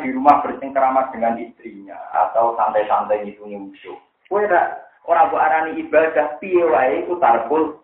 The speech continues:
hak. Ninggal barang. Akhire Zakaria Ansori nambahi, sing darani mubah iku nak dilakoni ra entuk ganjaran, ditinggal ora entuk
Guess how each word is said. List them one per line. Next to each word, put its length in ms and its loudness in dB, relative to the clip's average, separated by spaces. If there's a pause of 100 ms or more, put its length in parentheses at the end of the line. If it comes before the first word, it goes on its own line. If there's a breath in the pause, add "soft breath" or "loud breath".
hak. 400 -6 (320)
Ninggal 560 0
barang. 600 0 (1600)
Akhire 320 0
Zakaria 460 2
Ansori 240 2
nambahi, 720 2
sing 140 0
darani 480 2
mubah 480 0
iku 100 -6
nak 300 2
dilakoni 580 0
ra 160 2
entuk 240 -10
ganjaran, 720 -4 (300)
ditinggal 560 2
ora 260 2
entuk 460 -4